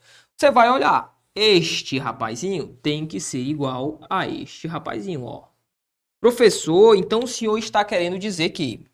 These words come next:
o pretérito perfeito do indicativo em sua terceira pessoa do plural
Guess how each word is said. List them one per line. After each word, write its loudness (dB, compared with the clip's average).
o -4
pretérito -2
perfeito -6
do -8
indicativo -2
em -6
sua -4
terceira 0
pessoa -4
do -12
plural -8